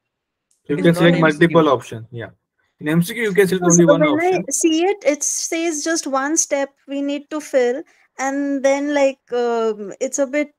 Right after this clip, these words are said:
Speaker 3: hard to understand that there can be two s-,
Speaker 1: No.
Speaker 3: um,
Speaker 1: Either you
Speaker 3: it
Speaker 1: can
Speaker 3: should
Speaker 1: add this condition or this condition, you will get the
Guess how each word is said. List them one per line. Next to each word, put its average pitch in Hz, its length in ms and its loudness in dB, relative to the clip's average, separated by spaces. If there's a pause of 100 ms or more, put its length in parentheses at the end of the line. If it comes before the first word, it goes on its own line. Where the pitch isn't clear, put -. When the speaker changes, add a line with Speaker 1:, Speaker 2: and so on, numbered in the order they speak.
(100)
Speaker 3:
hard 226 260 -2
to 269 60 -8
understand 254 580 -6
that 247 180 0 (200)
there 233 100 -2
can 240 260 -6
be 247 140 -2 (100)
two 247 180 -2
s-, 233 160 -6
Speaker 1:
No. 180 180 -8 (180)
Speaker 3:
um, 220 500 -6 (240)
Speaker 1:
Either 160 280 4
you 226 80 2
Speaker 3:
it 190 80 -8
Speaker 1:
can - 0 -
Speaker 3:
should 226 200 4
Speaker 1:
add 170 320 2
this 190 200 2
condition 196 600 -4
or 196 120 -2
this 170 280 -2
condition, 156 380 -6
you 170 80 0
will 170 100 2
get 170 140 -2
the 175 100 -4